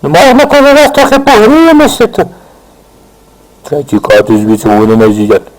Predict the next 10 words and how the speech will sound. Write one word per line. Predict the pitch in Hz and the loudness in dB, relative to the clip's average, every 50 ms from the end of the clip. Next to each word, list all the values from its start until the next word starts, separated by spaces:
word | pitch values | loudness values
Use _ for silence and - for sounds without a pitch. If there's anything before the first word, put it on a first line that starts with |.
| _ _ _ | _ _ _
Та | - 494 - | -4 -4 -4
підходьте, | - - - - - - - 370 359 - - - - - - 120 - | -2 -2 -4 -4 -2 -2 -2 0 0 0 -2 -2 -4 -6 -4 -4 -4
бля. | - - - - - - - - - _ _ _ _ _ _ - - - - - 254 262 240 - - - - - _ _ - _ _ _ - - - - _ - _ _ _ _ _ _ - | -4 -6 -6 -4 -2 -2 -2 -4 -6 _ _ _ _ _ _ -20 -20 -18 -16 -14 -12 -12 -12 -12 -14 -14 -14 -16 _ _ -20 _ _ _ -20 -20 -20 -20 _ -20 _ _ _ _ _ _ -10
Ми | 147 151 208 240 | -4 -2 -2 -2
такі, | 233 - 262 - - 269 269 240 220 | 0 -2 -4 -2 0 0 0 0 0
коли | - 277 262 262 | 0 0 2 2
вас | 269 285 240 240 | 2 2 0 0
повечеряємо. | - 254 254 262 269 - - 269 294 294 277 262 254 233 226 202 196 214 196 170 - - _ _ _ _ _ _ _ _ _ _ _ _ _ _ _ _ | 0 0 0 0 0 0 0 0 2 2 2 2 2 2 2 2 2 0 -2 -4 -8 -14 _ _ _ _ _ _ _ _ _ _ _ _ _ _ _ _
О, | - - - 98 95 - - - | -18 -10 -8 -6 -6 -6 -8 -12
сідай. | - - - 104 101 104 101 101 - - - - - | -14 -10 -10 -10 -6 -6 -4 -4 -2 -2 -4 -4 -6